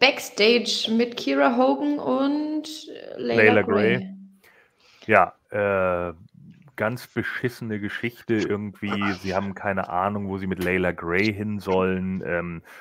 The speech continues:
Speaker 2: ich glaub, sie sehen irgendwie was in ihr, weil sie auch einen Look hat, äh, aber haben, haben halt überhaupt keine Idee. Dann ist sie irgendwie bei den Baddies, aber Jade Cargill will sie nicht und jetzt sagt sie, „Ich hab die Schnauze voll von dir.“ Girl, bye.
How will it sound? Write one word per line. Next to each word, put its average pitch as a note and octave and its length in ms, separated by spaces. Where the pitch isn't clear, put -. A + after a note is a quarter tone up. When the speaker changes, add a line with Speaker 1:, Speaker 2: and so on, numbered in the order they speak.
Speaker 2:
ich - 120
glaub, G#2 220
sie G#2+ 120
sehen G2 320
irgendwie G#2+ 400
was A2 220
in A2+ 200
ihr, A2+ 440
weil F#2+ 140
sie F#2+ 120
auch F2 140
einen F#2 120
Look A2+ 260
hat, A2+ 340
äh, F2+ 420
aber F2 640
haben, F#2 360
haben F#2 200
halt F#2 160
überhaupt F2+ 320
keine F#2+ 220
Idee. G2+ 640
Dann G#2 180
ist A2+ 220
sie A#2 120
irgendwie A2 260
bei G#2 160
den G2+ 200
Baddies, B2 600
aber A2 160
Jade G#2 220
Cargill G2 500
will B2 280
sie A#2+ 160
nicht A#2 260
und G#2+ 60
jetzt G2+ 200
sagt G#2+ 200
sie, A2 80
„Ich G2+ 100
hab G2+ 100
die F#2+ 100
Schnauze G2 440
voll A2+ 340
von A2+ 280
dir.“ A#2 300
Girl, A#2 500
bye. B2 580